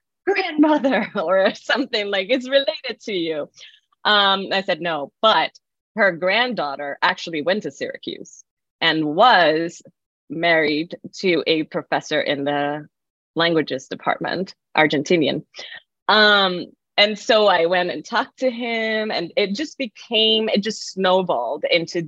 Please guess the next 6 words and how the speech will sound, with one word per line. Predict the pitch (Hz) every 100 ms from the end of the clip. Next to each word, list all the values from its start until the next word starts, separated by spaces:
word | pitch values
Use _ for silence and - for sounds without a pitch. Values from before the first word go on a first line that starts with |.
| 160
this | 170 170 - - _ 170
set | - - 202 196
of, | 185 175 - -
uh, | 165 156 143 147
interesting | 180 185 - 196 - 180 170
connections. | 175 160 156 - 165 156 156 160